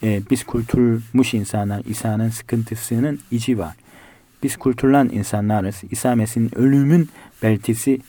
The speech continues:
bizde var. Biz gerçekten, e, İsa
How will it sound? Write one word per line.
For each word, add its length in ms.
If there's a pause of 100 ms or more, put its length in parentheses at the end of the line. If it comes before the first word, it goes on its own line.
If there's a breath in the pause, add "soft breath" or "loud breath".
bizde 320
var. 160 (340 loud breath)
Biz 120
gerçekten, 520 (280 loud breath)
e, 260 (240)
İsa 320